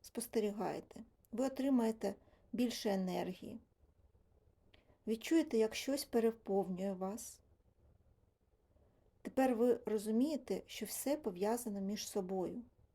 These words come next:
Ваша ендокринна система з центральною нервовою системою,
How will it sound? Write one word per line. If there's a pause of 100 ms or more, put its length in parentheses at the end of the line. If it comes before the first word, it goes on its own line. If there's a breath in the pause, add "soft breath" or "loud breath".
(380 soft breath)
Ваша
ендокринна
система
з
центральною
нервовою
системою,